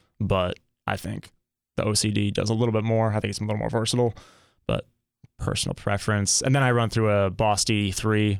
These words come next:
Uh, I wish I had the D D seven model. It's a digital delay. Um, 'cause the D D seven has a reverse r-, effect on it, but D D three gets the job done. And then I run all that into a Fender sixty-eight Custom Deluxe Reissue,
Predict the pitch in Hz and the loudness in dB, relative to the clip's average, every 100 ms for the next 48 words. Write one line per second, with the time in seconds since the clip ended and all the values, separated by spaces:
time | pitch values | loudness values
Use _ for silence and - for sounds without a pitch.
0 | - 101 98 107 117 104 110 110 107 117 | 0 0 2 2 2 0 2 2 2 2
1 | 110 113 104 104 107 110 117 113 120 117 | 2 2 2 2 2 2 2 2 4 4
2 | 120 - - - - - _ - 104 101 | 2 -4 -18 -20 -20 -20 _ 0 2 4
3 | 95 95 92 98 110 101 107 98 95 90 | 2 2 0 2 2 2 2 2 0 0
4 | 90 98 98 - - _ _ - 110 107 | 0 0 0 -4 -10 _ _ -4 -2 -2
5 | 104 107 104 104 98 95 - - 117 98 | 0 0 0 0 0 -2 -2 -2 0 0
6 | 98 98 101 98 98 95 - 98 98 95 | 0 0 0 0 2 0 0 0 2 0
7 | 95 - 117 117 110 113 143 143 139 139 | 0 0 2 2 2 2 4 4 2 2
8 | 117 - 117 110 107 107 104 104 101 - | -2 0 2 2 2 2 2 2 -2 -6
9 | - 127 117 117 110 110 101 - 135 - | -4 0 2 4 4 2 2 0 0 2
10 | 117 117 110 - - 123 113 107 107 - | 4 2 0 -4 -2 0 2 2 0 0
11 | 104 101 - 98 98 95 | 2 2 2 2 2 0